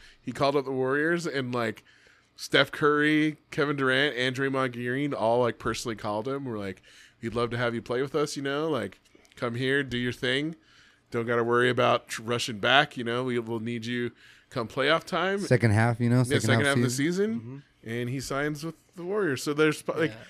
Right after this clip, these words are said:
Speaker 1: they could literally have, they have five players who were all-stars last year on their roster.
Speaker 3: Yeah, and they're gonna be, I'm impressed with it. I think, yeah, and even if his locker room antics, I don't think it's gonna carry over.
Speaker 1: No.
Speaker 3: Not into that locker
Speaker 1: They don't
Speaker 3: room.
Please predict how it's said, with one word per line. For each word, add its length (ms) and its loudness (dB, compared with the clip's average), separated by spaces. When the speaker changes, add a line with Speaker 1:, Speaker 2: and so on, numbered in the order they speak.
Speaker 1:
they 120 2
could 140 2
literally 240 6
have, 260 4
they 100 8
have 200 10
five 460 8
players 400 4
who 100 2
were 160 2
all-stars 640 2
last 320 -2
year 160 -2
on 160 -4
their 140 -6
roster. 400 -10
Speaker 3:
Yeah, 280 -8
and 80 -8
they're 180 -4
gonna 140 -4
be, 240 -14
I'm 420 -4
impressed 420 -12
with 120 -16
it. 180 -18
I 140 -2
think, 200 -2
yeah, 160 4
and 160 -2
even 200 4
if 80 2
his 200 -2
locker 280 -2
room 120 -2
antics, 380 -2
I 140 -2
don't 120 2
think 140 -2
it's 120 -4
gonna 160 -4
carry 260 -2
over. 160 4
Speaker 1:
No. 60 2
Speaker 3:
Not 160 6
into 160 4
that 200 2
locker 140 2
Speaker 1:
They 40 10
don't 120 10
Speaker 3:
room. 80 4